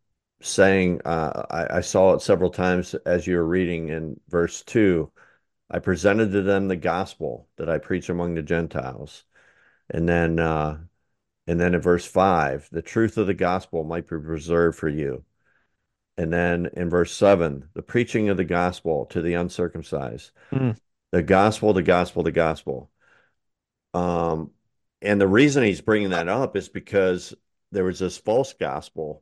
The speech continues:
Speaker 1: that was being presented, and, and he actually talks about it in verse four. He says, This matter arose because some false believers had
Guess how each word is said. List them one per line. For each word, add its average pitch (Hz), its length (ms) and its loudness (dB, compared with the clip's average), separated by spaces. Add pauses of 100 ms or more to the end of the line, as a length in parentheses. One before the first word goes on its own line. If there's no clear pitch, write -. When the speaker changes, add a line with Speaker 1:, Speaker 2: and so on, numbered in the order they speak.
(120)
Speaker 1:
that 85 100 -6
was 85 160 -6
being 85 240 -4
presented, 87 500 -2
and, 85 240 -4 (300)
and 85 460 -6
he 92 540 0 (180)
actually 90 400 2
talks 104 300 0
about 87 200 2
it 82 80 2
in 82 80 -4
verse 85 200 -2
four. 80 640 -2 (840)
He 95 80 -8
says, 90 320 0
This 90 180 -4
matter 90 380 0
arose 90 420 -2
because - 340 -10
some 87 160 -8
false 98 380 2
believers 87 960 -4 (1080)
had 85 280 -2